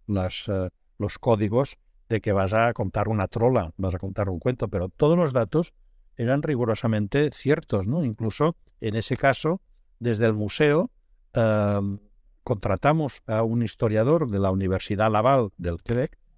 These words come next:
para que verificase que no dijésemos, eh, no, no diésemos ningún dato que no fuese comprobable, ¿no?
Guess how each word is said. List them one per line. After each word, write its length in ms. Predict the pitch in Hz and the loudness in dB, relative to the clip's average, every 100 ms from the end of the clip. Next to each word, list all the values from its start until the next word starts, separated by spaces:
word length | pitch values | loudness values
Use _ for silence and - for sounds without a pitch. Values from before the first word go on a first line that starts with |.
| _ | _
para 240 | - 110 117 | 0 2 2
que 260 | 120 139 151 | 2 2 2
verificase 840 | 98 95 - - 117 - 139 147 | -2 -2 -4 -6 -6 -6 -10 -12
que 360 | - 110 139 208 _ _ _ - | -2 2 2 0 _ _ _ -12
no 460 | 117 107 104 104 | -8 -6 -2 0
dijésemos, 680 | 110 - 117 - 123 151 - 123 | 0 0 -2 0 -2 -2 0 2
eh, 460 | 104 104 98 98 - _ _ _ _ _ _ | 2 2 2 0 -6 _ _ _ _ _ _
no, 180 | 104 104 | -2 -2
no 200 | 117 113 | 2 2
diésemos 380 | 110 - 139 131 | 2 -2 -2 -2
ningún 300 | 101 107 107 | -2 0 2
dato 320 | 107 - 131 | 2 0 -2
que 100 | 123 | -2
no 80 | 101 _ | -4 _
fuese 240 | - 120 - | -8 -6 -2
comprobable, 760 | 107 90 73 80 107 101 78 | -2 -2 -4 0 0 0 -4
¿no? 140 | 110 | -6